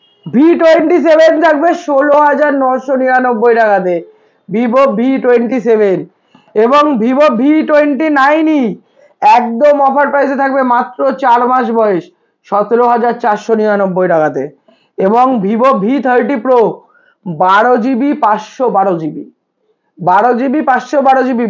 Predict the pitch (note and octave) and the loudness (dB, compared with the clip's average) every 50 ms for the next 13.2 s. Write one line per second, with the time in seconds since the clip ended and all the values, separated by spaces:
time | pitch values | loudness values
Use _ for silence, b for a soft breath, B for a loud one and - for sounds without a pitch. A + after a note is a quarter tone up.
0 | F#3 F3 G#3 A#3+ A3 - - B3 B3 B3+ A3+ C4 C4+ B3+ B3 C4 A#3+ A#3 A3 G#3 | -2 -2 -2 -2 -4 -6 -8 -6 -6 -6 -4 -4 -4 -2 -2 -2 -2 0 0 -2
1 | G#3 G3+ A3+ G#3 G#3 G3+ G3 F#3 F3+ E3 E3 D#3 C#3+ C#3 C#3 C3+ C3+ - _ _ | 0 0 0 0 2 0 0 0 0 -2 -2 -4 -4 -4 -6 -6 -6 -10 _ _
2 | _ _ _ _ _ _ _ _ - F3+ G#3+ A#3 C4 C4 B3 - C#4+ C4 C#4+ C4 | _ _ _ _ _ _ _ _ -4 -2 0 0 0 -2 -2 -4 -2 -2 0 0
3 | C4 C#4 C4 C#4 C#4 C#4 B3+ A#3 A#3 A3+ A#3 B3+ B3+ A#3+ G#3 F#3 E3+ D3+ C#3 D3 | 0 0 0 0 0 2 2 0 0 0 -2 -2 0 0 0 0 -2 -4 -6 -8
4 | C3+ - _ _ - - - - _ _ _ _ _ _ _ - b b b b | -14 -16 _ _ -20 -20 -20 -20 _ _ _ _ _ _ _ -20 b b b b
5 | b b b b b b - E3 E3 F3+ G#3 G#3 G#3+ A#3+ B3+ B3+ A#3+ - B3 C4 | b b b b b b -4 0 0 0 0 0 0 0 0 0 0 0 0 0
6 | C4+ C#4 C#4 D4 D4 B3+ A3 B3+ C4+ A3 A#3 D4 D4+ D4 G#3+ G#3 G#3 G#3 C4 B3+ | 0 0 -2 -2 -2 -2 -2 -2 -2 0 0 0 0 0 -2 -6 -6 -4 -4 -2
7 | C4 C#4 C#4+ C#4+ D4+ E4 F4+ F#4+ A#4+ - - _ _ _ _ _ _ _ _ _ | -2 -2 -2 0 0 0 -2 -2 -4 -8 -14 _ _ _ _ _ _ _ _ _
8 | - A#3 A#3+ B3+ B3+ C4 G#3 C#4+ A3+ A3 A#3+ C#4 C#4+ A#3 - C4+ B3+ A#3+ A3 - | -2 0 0 0 0 -2 -4 -4 -6 -4 -4 -4 -4 -4 -2 0 0 0 0 -2
9 | - - G#3+ G#3+ A3 A#3 B3 A#3 A3 G#3 B3+ B3+ G#3+ - _ A#3+ A#3+ A#3 A3 G#3+ | -2 -2 0 2 2 2 0 -2 -2 -4 -4 -4 -6 -6 _ -4 -2 0 0 0
10 | G#3 G3 - - _ _ _ _ _ _ _ _ _ _ _ _ _ _ _ _ | -2 -4 -6 -10 _ _ _ _ _ _ _ _ _ _ _ _ _ _ _ _
11 | _ _ _ _ _ - A3 A3+ A#3+ A#3 A#3 A#3 A#3 A3+ D4+ D#4+ D#4+ D#4 D4 C#4+ | _ _ _ _ _ 0 2 2 2 2 0 -2 -4 -2 0 0 2 2 2 2
12 | B3+ D4 D#4 D4+ B3 C#4+ D4+ C#4+ C#4+ D4 D4 B3+ D4+ C#4+ B3+ A#3 A#3+ C4 B3+ A#3 | 2 2 2 2 2 2 2 2 2 0 0 0 0 0 -2 -2 0 0 2 2
13 | A3 G#3+ G#3 G#3+ | 2 0 -2 -6